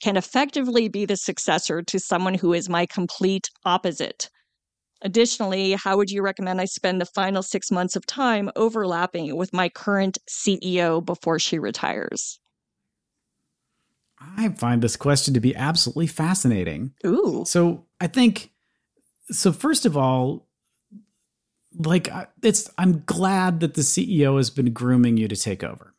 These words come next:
Speaker 2: I think that's a good thing. And I, I wish more organizations did this, where the folks that were in the chief level roles are thinking about succession planning all the time, thinking about, "If I just decide that I've had enough,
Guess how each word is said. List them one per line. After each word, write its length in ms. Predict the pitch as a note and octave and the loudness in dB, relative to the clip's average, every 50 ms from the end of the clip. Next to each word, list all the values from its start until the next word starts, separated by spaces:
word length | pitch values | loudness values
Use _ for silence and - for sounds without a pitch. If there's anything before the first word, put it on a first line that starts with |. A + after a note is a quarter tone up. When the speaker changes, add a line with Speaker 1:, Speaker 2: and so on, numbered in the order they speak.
| _ - | _ -4
Speaker 2:
I 100 | - C#3+ | -2 0
think 220 | D3+ F#3+ F#3 E3 D#3+ | 2 2 2 2 2
that's 220 | E3 D3+ - - | 0 2 2 2
a 60 | D3+ | 2
good 340 | B2+ A2+ D3 D3 C#3 B2+ - | 2 2 4 2 2 2 2
thing. 260 | C#3+ B2 A2 G#2+ A2 | 0 0 0 0 0
And 100 | B2 C3 | 2 2
I, 180 | B2 C3+ C#3+ - - | 2 2 0 -2 -4
I 120 | - C#3+ C#3+ | -4 0 0
wish 400 | C#3 C#3+ D#3+ E3+ D#3+ - - - | 2 4 4 4 2 2 2 2
more 260 | D#3+ C#3+ D#3 - D3 | 4 4 2 2 0
organizations 680 | C#3+ C#3 C#3 C3+ A#2+ B2+ C3 C3 - - B2+ G#2+ - - | 2 2 4 4 4 4 2 2 2 2 2 2 0 0
did 240 | - C3+ B2+ C3+ C#3 | 2 2 2 2 4
this, 340 | F3 G#3 A#3 A3+ - - - | 2 2 2 2 0 -2 0
where 440 | C3+ C3+ C3 C3+ C3 B2+ B2 - - _ _ _ _ _ _ _ - | 2 2 2 4 2 2 0 -2 -4 _ _ _ _ _ _ _ 0
the 140 | C3 C3+ A#2+ | 0 0 0
folks 440 | - - - D3 C#3+ C3+ - - | 0 0 2 4 4 4 2 0
that 160 | - - - - | 0 0 0 2
were 180 | F3+ D3 C#3 | 2 2 4
in 140 | C#3 C3+ C3 | 4 6 6
the 100 | B2+ B2 | 4 4
chief 320 | A#2+ - - D3 C#3 - | 2 0 0 0 0 0
level 300 | - C#3+ C3+ B2+ B2+ B2+ | 0 0 2 2 0 0
roles 480 | A#2+ B2+ B2+ B2 A#2 A#2 A#2 A#2 A2 - | 0 2 2 4 4 4 2 2 0 0
are 140 | C#3 C#3 A2+ | -2 -4 -4
thinking 600 | - - - - - E3 F3+ F3+ E3+ - E3 D3 | -6 -8 -6 0 4 4 4 4 4 4 2 2
about 380 | C3 A2+ B2 A#2+ A#2 A#2+ B2+ - | 2 2 2 0 0 0 0 -2
succession 600 | - - C#3+ C#3 - - C#3+ B2+ - C#3 C3 B2 | 0 0 0 0 0 0 2 2 2 2 0 2
planning 360 | - C3+ B2 A#2+ A2+ A2+ A#2 | 2 0 2 2 2 2 2
all 200 | - A2 G#2+ G#2 | 0 -2 -2 -2
the 100 | - G#2 | -2 -4
time, 440 | - - G#2+ F2+ F2+ E2+ D#2+ - - _ _ _ _ _ _ - | -4 -4 -6 -6 -6 -6 -8 -10 -10 _ _ _ _ _ _ 0
thinking 260 | D3 C#3 C3 D3 C#3+ | 2 2 4 4 2
about, 460 | C3+ B2 B2+ A#2+ A#2+ A2+ A2+ - - - _ _ _ _ _ _ - | 2 2 2 0 0 0 -2 -4 -8 -18 _ _ _ _ _ _ 2
"If 240 | D3+ C#3+ C3+ - - | 4 4 4 4 2
I 380 | C3+ C3 C3 C3 B2+ B2+ B2+ | 0 2 2 2 2 2 2
just 340 | B2 A#2 - D3 B2+ - - | 0 0 0 0 0 0 0
decide 500 | D#3+ C3 - - C3 C#3+ C#3 C3 C3 B2 | 0 0 2 4 4 4 4 4 2 2
that 100 | C3+ C3 | 0 0
I've 160 | A#2+ B2 A#2 | 2 0 0
had 240 | B2+ C3 C#3+ D#3+ E3 | 0 0 0 2 2
enough, 540 | E3+ D#3+ C#3+ B2 A2+ A2+ A2 - - - | 2 2 2 2 0 -2 -4 -6 -8 -14